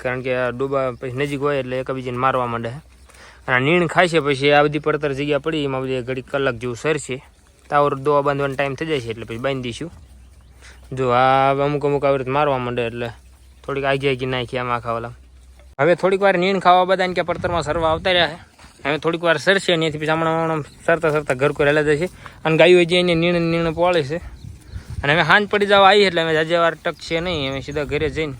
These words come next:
બાંધવાનું રહેશે. બાંધીને પછી દૂધ દોવાનું રહેશે. હવે આપણા ડોબા બાંધવાનો ટાઈમ થઈ ગયો અને ડોબા પાછા નીણમાં આવતા રહ્યા. અને વરસાદ ચાલુ થઈ ગયો છે, પવનનો વરસાદ બધું એક હારે ચાલુ થઈ ગયું છે.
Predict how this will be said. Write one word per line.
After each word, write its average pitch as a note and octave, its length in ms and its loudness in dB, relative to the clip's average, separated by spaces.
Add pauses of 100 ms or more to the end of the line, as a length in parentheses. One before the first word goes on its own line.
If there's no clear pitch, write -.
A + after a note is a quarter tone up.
(680)
બાંધવાનું D3 540 -2
રહેશે. D3+ 260 0 (1080)
બાંધીને D#3 320 0
પછી C3+ 200 -8
દૂધ D3 160 -8 (100)
દોવાનું B2+ 440 -4
રહેશે. A#2 180 -12 (180)
હવે E3 160 8
આપણા F3 220 4
ડોબા F3 240 2
બાંધવાનો E3+ 280 0
ટાઈમ E3+ 220 2
થઈ E3+ 140 -4
ગયો F#3 120 2
અને D#3+ 100 0
ડોબા D#3+ 240 0
પાછા D#3 240 2
નીણમાં D#3+ 260 2
આવતા D#3+ 240 0
રહ્યા. C#3+ 140 2
અને B2 120 -6
વરસાદ E3+ 340 2 (180)
ચાલુ E3+ 280 2
થઈ E3 180 -4
ગયો E3+ 180 0
છે, D3 140 -4
પવનનો D3+ 400 2
વરસાદ C#3 260 -4
બધું C#3+ 200 -6
એક C3 120 -6
હારે C3 200 -2
ચાલુ C3 240 -4
થઈ D3+ 160 -6
ગયું C3+ 160 -6
છે. D3 80 -10